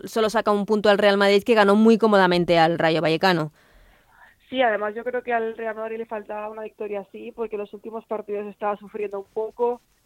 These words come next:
Speaker 2: y, bueno, con esta victoria al final anímicamente para ellas es un impulso muy grande, sobre todo por esa segunda plaza que ya se vuelve a abrir y que al final tenemos que, que recordar que no es lo mismo que ir segundo que tercero por, por las fases de clasificación, por los
Speaker 1: Ujú.
Speaker 2: rivales que tendrían en Champions y,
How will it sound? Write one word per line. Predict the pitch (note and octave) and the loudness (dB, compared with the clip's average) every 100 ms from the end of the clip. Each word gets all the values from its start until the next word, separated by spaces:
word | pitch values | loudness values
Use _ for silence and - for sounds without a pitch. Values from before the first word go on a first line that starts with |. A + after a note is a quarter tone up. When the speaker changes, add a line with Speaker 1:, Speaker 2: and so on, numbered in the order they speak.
| _ - | _ -20
Speaker 2:
y, | G#3+ G#3+ G3+ | -14 -10 -6
bueno, | A3 G#3+ G3+ G#3+ | -6 -4 -6 -6
con | G#3 | -8
esta | G3+ F#3+ A3+ | -8 -4 -4
victoria | G#3+ G#3+ A3 A3 A3 | -4 -4 -6 -2 -2
al | A3 | -2
final | A3+ G#3+ G#3+ | -8 -12 -10
anímicamente | G#3+ G#3 G#3+ A3 G#3+ G#3+ A3 | -10 -14 -16 -14 -14 -14 -12
para | G#3+ | -10
ellas | G#3+ G#3+ G3+ | -10 -14 -18
es | - | -20
un | G#3+ G#3+ G#3 | -20 _ -20
impulso | G3+ G#3 G#3+ A3 | -10 -10 -10 -10
muy | G#3+ | -6
grande, | G#3+ G#3 A3+ | -6 -6 -8
sobre | A3 | -8
todo | G3 G#3 | -4 -4
por | G#3 G#3+ | -4 -8
esa | G#3+ | -10
segunda | - G#3+ G#3+ | -12 -8 -6
plaza | G3+ A3 A3 G3+ | -2 -2 -4 -8
que | F#3 | -8
ya | G3 | -10
se | G#3+ | -10
vuelve | G#3 G3+ | -6 -4
a | G3 | -4
abrir | G#3 G#3+ B3 _ _ _ _ | -6 -10 -12 _ _ _ _
y | A3+ | -8
que | A3+ | -6
al | G#3 | -6
final | G3+ G3 | -6 -8
tenemos | G3 F#3+ G3 - | -8 -8 -10 -10
que, | G#3+ G#3 G3+ | -8 -8 -8
que | G#3+ G#3 | -8 -8
recordar | G3+ G#3 G3+ G3+ | -8 -8 -6 -6
que | G3+ G#3+ | -6 -10
no | G#3 | -10
es | G#3 | -10
lo | |
mismo | G#3+ G#3+ | -10 -10
que | G3+ G3+ | -6 -6
ir | G3+ | -6
segundo | G#3+ G#3 G#3 | -10 -10 -8
que | G#3+ | -8
tercero | G#3+ G#3 G#3+ G#3 G#3+ | -8 -10 -14 -16 -12
por, | - A#3 G#3 - _ _ _ _ | -4 -4 -4 -10 _ _ _ _
por | A3+ G#3+ | -14 -10
las | G3 G3 | -10 -10
fases | G3 G#3+ | -12 -10
de | |
clasificación, | G#3 G#3 G#3 G#3 G3+ A3+ A3 A#3+ | -10 -14 -10 -8 -8 -4 -4 0
por | G3+ | 0
los | F#3 F#3 | 0 -2
Speaker 1:
Ujú. | |
Speaker 2:
rivales | G3 G3 G#3 | -4 -6 -6
que | - | -6
tendrían | G#3+ G#3+ G#3 G#3 G#3 | -6 -6 -4 -4 -4
en | G3+ | -6
Champions | G#3+ G#3 G#3+ A3+ A#3+ | -6 -6 -8 -8 -8
y, | B3+ G#3 F#3 | -16 -16 -16